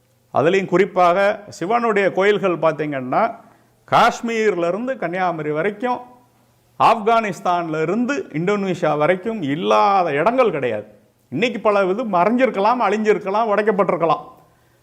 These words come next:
இணைத்தது இதுதான். இது நீங்க ஏற்றுக்கொள்ளணும், ஏற்றுக்கொள்ளாதது உங்களுடைய விருப்பம். ஆனா உண்மை இதுதான். என்ன, இந்த இந்து வேற, ஹிந்துத்துவா வேற, இந்த வடையில ஓட்டை எண்ணி பார்க்குற வேலைகளுக்கெல்லாம் நான் வரல.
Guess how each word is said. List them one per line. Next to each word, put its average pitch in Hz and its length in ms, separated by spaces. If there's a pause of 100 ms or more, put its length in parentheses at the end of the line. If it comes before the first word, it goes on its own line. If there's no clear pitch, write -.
(120)
இணைத்தது 233 640
இதுதான். 196 760 (960)
இது 185 140
நீங்க 202 220
ஏற்றுக்கொள்ளணும், 247 920 (180)
ஏற்றுக்கொள்ளாதது 214 720
உங்களுடைய 294 580 (300)
விருப்பம். 226 440 (160)
ஆனா 254 200
உண்மை 339 360
இதுதான். 220 320 (640)
என்ன, 107 380 (440)
இந்த 120 180
இந்து 131 320
வேற, 120 480
ஹிந்துத்துவா 117 580
வேற, 110 520 (680)
இந்த 120 140 (580)
வடையில 127 300
ஓட்டை 123 340
எண்ணி 117 160
பார்க்குற 110 480
வேலைகளுக்கெல்லாம் 113 640
நான் 101 200
வரல. 104 320